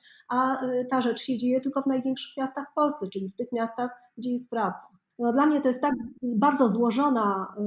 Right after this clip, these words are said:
y, sytuacja i tak niezwykle, y, misternie zapleciona, y, zapleciona, y, jakby narracja, że, y, nie sądzę, żebyśmy tutaj w tym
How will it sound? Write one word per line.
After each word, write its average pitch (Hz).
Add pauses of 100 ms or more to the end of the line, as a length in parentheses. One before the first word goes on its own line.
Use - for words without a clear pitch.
y, 202
sytuacja 220
i 202
tak 247 (160)
niezwykle, 226
y, 202
misternie 226
zapleciona, 208 (180)
y, 196
zapleciona, 214
y, 202 (280)
jakby 208
narracja, 220 (540)
że, 226
y, 254 (440)
nie 302
sądzę, 381
żebyśmy 240
tutaj 226
w -
tym 208